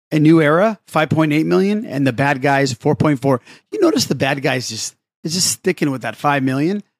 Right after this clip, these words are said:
It's probably made a decent amount of money. And before we, um, jump into the Star Wars, guys, did you see Netflix is, uh,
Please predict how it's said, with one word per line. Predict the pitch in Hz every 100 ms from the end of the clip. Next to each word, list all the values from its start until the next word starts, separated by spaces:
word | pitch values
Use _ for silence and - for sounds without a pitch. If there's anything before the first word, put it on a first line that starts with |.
| _ _
It's | -
probably | - 415
made | 151 170
a | 135
decent | 127 117 113
amount | 104 95
of |
money. | 113 135 - _ _ _ _ _ _ -
And | 165 170 170 151 -
before | 143 151 127 214 240 240 214
we, | 151 156 147 147
um, | 131 117 123 117 _
jump | - 160 147
into | 151 143
the | 127
Star | - 170 214
Wars, | 127 123 - _ _ _
guys, | 214 208
did | 165
you | 208
see | - - 220
Netflix | 170 160 - 208 - - -
is, | 151 143 113 135
uh, | 127 120